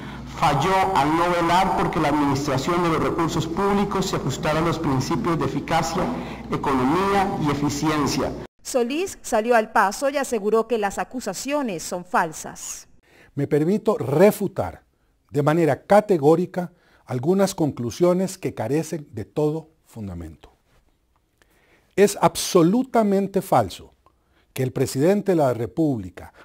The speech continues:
Speaker 3: o el Consejo de Gobierno hayan instruido el nombramiento del gerente general del Banco de Costa Rica,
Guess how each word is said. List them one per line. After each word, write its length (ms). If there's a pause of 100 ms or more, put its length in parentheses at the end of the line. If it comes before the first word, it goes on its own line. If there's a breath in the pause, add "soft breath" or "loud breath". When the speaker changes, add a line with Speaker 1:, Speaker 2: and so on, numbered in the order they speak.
(120 soft breath)
Speaker 3:
o 140
el 140
Consejo 560
de 80
Gobierno 580 (240 soft breath)
hayan 320
instruido 600
el 80
nombramiento 680
del 200
gerente 360
general 360
del 120
Banco 320
de 80
Costa 280
Rica, 380